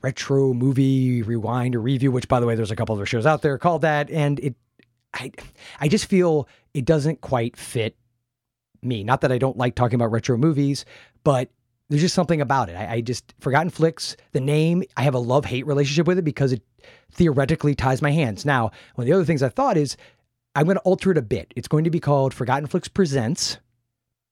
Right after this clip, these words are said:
right? And then I'm gonna continue the numbering, potentially the numbering of the episodes, though I may change that, but they'll still come out chronologically, and you can get them that way on iTunes. And, and I'm gonna actually try to get them in a couple other podcatchers for our Android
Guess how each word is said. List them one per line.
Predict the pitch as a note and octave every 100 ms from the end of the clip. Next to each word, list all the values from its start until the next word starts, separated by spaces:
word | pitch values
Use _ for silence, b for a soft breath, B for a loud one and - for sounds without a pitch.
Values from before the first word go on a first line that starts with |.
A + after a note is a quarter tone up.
| _ -
right? | B2 C#3+
And | D3+
then | C3+
I'm | C#3+
gonna | C#3
continue | C3+ C#3 D3 E3
the | D3+
numbering, | D#3 D#3 D3 D3+ D3+
potentially | - C#3+ - C#3+ - A2
the | G#2+
numbering | A#2+ B2 A#2+
of | A2+
the |
episodes, | G2+ - G#2+
though | A#2
I | A2+
may | A#2+ B2
change | A#2 - A#2 G#2
that, | F#2+ F#2 -
but | A2 -
they'll | C3
still | A2 - A2+ G#2 - _ _ -
come | G#2+
out | G2+
chronologically, | - D3 B2 A2 G2+ F#2+ A#2+
and | G2+ F2+ _ B B B B
you | G#2+
can | G#2
get | A#2
them | A#2
that | A#2+ A#2+
way | G#2+ F#2+ F#2+ _ _ -
on | A2+
iTunes. | C#3+ - C3 B2 A#2
And, | A2 G2+
and |
I'm | A2+
gonna | A2
actually | A#2 G#2
try | A#2+
to | G2+
get | G#2
them | G#2 G2+
in | G2
a |
couple | F#2 A#2 A2
other | G2+
podcatchers | - G2+ F2+ G2+ F2+ F#2+ F2+ - _ _
for | A2+
our | G2+ A2+
Android | A#2 A2+ A2 F#2+ F#2+